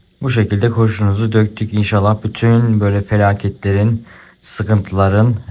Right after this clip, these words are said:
e, çıkması, hanenizden uzaklaşması adına. Bakın hemen şurada bir yılan başı gördünüz mü? Belirdi.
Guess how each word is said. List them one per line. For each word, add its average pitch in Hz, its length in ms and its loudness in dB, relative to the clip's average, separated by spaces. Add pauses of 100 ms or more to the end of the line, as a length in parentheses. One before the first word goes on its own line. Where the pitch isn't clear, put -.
e, 87 220 0
çıkması, 110 640 -2
hanenizden 107 800 2
uzaklaşması 101 760 0
adına. 101 400 2 (640)
Bakın 139 260 2
hemen 135 260 6
şurada 131 340 2
bir 127 60 2
yılan 123 340 4
başı 117 240 2
gördünüz 113 440 2
mü? 101 260 2 (260)
Belirdi. 101 520 2